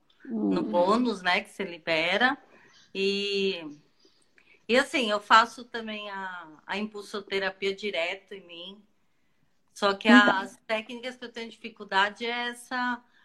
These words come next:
Speaker 1: ataque on stock, eu tenho muita dificuldade. E a regressão
Speaker 2: Vamos.
Speaker 1: também não fiz.
Speaker 2: Então você não fez o método em você. Por isso só sessenta por cento mudou.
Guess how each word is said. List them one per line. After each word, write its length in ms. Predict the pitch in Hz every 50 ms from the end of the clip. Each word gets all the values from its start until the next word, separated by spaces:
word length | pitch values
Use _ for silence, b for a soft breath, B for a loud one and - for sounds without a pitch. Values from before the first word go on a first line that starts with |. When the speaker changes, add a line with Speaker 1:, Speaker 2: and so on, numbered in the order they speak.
| _ _ _ _
Speaker 1:
ataque 460 | - 202 208 - 226 208 208 - - 220
on 60 | 220
stock, 360 | 220 - - 208 202 196 196
eu 80 | 226 -
tenho 220 | - 226 220 220
muita 320 | 214 208 214 220 254 254
dificuldade. 920 | 247 254 247 - - 254 247 269 262 247 220 190 170 160 160 - - 160 - _ _ _ _
E 140 | - 185 185
a 60 | 185 185
regressão 360 | 190 196 - - 214 226 254
Speaker 2:
Vamos. 320 | 277 269 359 262 - - -
Speaker 1:
também 180 | _ 196 202 202
não 140 | 208 214 233
fiz. 380 | 233 - - - - - - - - _ _ _ _ _ _ _ _
Speaker 2:
Então 220 | - 269 262 349 339
você 180 | 349 349 - 370
não 80 | 392 415
fez 360 | - 370 349 349 370 381 330
o 80 | 320 277
método 360 | 254 226 202 - 226 196 208
em 80 | 208 202
você. 440 | 202 208 202 - 196 165 175 - - b b b b b -
Por 140 | 277 285
isso 280 | 277 311 370 370 - 427
só 220 | 403 - 339 320
sessenta 500 | 285 - - 294 - - 277 262 247 254
por 160 | - - 254 220
cento 240 | - 240 233 208
mudou. 540 | 226 233 220 214 208 185 165 - - - -